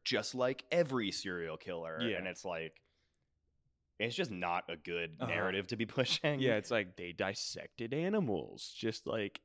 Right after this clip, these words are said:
Speaker 2: every serial killer," or
Speaker 1: Yeah.
Speaker 2: something like that.
Speaker 1: Yeah, like, they've got the whole, like, "Oh, like,
Speaker 2: 'Cause
Speaker 1: if
Speaker 2: I, I
Speaker 1: kids
Speaker 2: w-
Speaker 1: who wet their bed become serial killers." And
Speaker 2: Yeah.
Speaker 1: it's like, I'm sure that makes kids who wet their bed feel a lot better about
Speaker 2: Yeah.
Speaker 1: themselves
Speaker 2: Yeah,
Speaker 1: and their
Speaker 2: it's like,
Speaker 1: mental
Speaker 2: that must,
Speaker 1: health.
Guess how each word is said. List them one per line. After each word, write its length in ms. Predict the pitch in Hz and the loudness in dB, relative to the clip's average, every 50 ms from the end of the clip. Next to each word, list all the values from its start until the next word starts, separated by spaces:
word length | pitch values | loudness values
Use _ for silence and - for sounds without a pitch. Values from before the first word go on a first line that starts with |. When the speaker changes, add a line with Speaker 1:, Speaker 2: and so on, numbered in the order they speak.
| _ _ - | _ _ -4
Speaker 2:
every 520 | 85 85 85 - 104 113 117 117 123 127 | -2 -2 -2 -4 -2 -2 0 0 0 -2
serial 520 | 131 - - 113 127 143 151 139 113 101 95 | -2 -4 -2 -2 0 0 0 0 0 -2 -2
killer," 320 | - - 101 85 - - - - | -4 -6 -8 -8 -8 -10 -14 -12
or 100 | - 90 | -8 -6
Speaker 1:
Yeah. 140 | 98 - - | -4 -4 -4
Speaker 2:
something 300 | - - - 78 92 87 | -4 -4 -4 -4 -4 -6
like 180 | 82 82 - - | -8 -10 -10 -10
that. 240 | - 80 78 71 | -8 -8 -6 0
Speaker 1:
Yeah, 260 | - 160 120 95 87 90 | 4 6 8 8 6 4
like, 280 | 95 98 101 98 101 | 4 2 2 2 2
they've 160 | 113 110 104 | 2 2 4
got 260 | 120 113 104 107 101 104 | 4 4 4 4 4 2
the 60 | 104 | 0
whole, 280 | - 107 101 98 95 | 0 0 0 0 0
like, 360 | 92 90 85 82 82 85 85 - - | 0 0 0 0 -2 -4 -4 -2 0
"Oh, 160 | 135 135 123 | 2 2 4
like, 420 | 117 110 95 82 76 71 - - - | 4 4 4 2 2 0 -6 -10 -6
Speaker 2:
'Cause 120 | - - 104 | -2 0 0
Speaker 1:
if 40 | 135 | 2
Speaker 2:
I, 160 | 147 165 147 - - - - | 2 0 0 -2 -6 -6 -2
I 60 | 107 | 2
Speaker 1:
kids 180 | 127 123 113 | 2 4 4
Speaker 2:
w- 80 | 143 147 | 6 6
Speaker 1:
who 40 | 135 | 6
wet 180 | 131 120 - | 6 4 4
their 120 | - 151 156 | 4 0 2
bed 340 | 156 190 175 139 117 104 85 | 4 6 8 8 6 6 4
become 280 | 101 - - 110 123 | -2 -2 -2 -2 0
serial 320 | 131 - 156 170 151 131 117 | 0 0 0 2 2 2 0
killers." 340 | - 104 87 85 82 113 | 0 -2 -2 -2 -2 -2
And 100 | 117 110 | 0 2
Speaker 2:
Yeah. 80 | 107 98 | 2 2
Speaker 1:
it's 100 | 82 73 - | 2 0 -2
like, 80 | 92 | -4
I'm 80 | 98 101 | -4 -4
sure 200 | 104 - 135 127 | -2 0 2 4
that 160 | 123 117 98 98 | 4 4 4 2
makes 340 | 90 92 92 - - - | 0 -4 -4 -4 -6 -10
kids 320 | - - - 95 92 87 - | -8 -8 -8 -8 -8 -8 -10
who 100 | 92 90 | -8 -6
wet 200 | 87 87 80 - | -4 -4 -4 -4
their 100 | 85 80 | -6 -8
bed 300 | 69 82 80 78 76 - | -6 -6 -6 -6 -8 -12
feel 300 | - - 95 90 87 87 | -14 -8 -6 -4 -4 -4
a 120 | 82 82 | -4 -4
lot 320 | 80 78 78 80 - - 76 | -6 -4 -4 -6 -6 -6 -6
better 420 | 85 80 78 80 78 78 73 71 - | -6 -6 -4 -4 -6 -6 -6 -6 -6
about 180 | - - 240 | -2 0 2
Speaker 2:
Yeah. 120 | - 73 - | 2 0 0
Speaker 1:
themselves 640 | 113 123 104 - - - 131 107 107 101 95 135 | -2 -2 0 0 0 2 2 2 2 2 4 4
Speaker 2:
Yeah, 100 | 135 123 | 4 6
Speaker 1:
and 100 | 95 82 | 6 4
their 60 | 104 | 4
Speaker 2:
it's 100 | 101 104 | 2 2
like, 60 | 120 113 | 0 0
Speaker 1:
mental 160 | - 135 131 | 2 2 2
Speaker 2:
that 40 | 127 | 2
must, 140 | 131 131 143 | 2 0 0
Speaker 1:
health. 140 | 160 - - | -2 -6 -8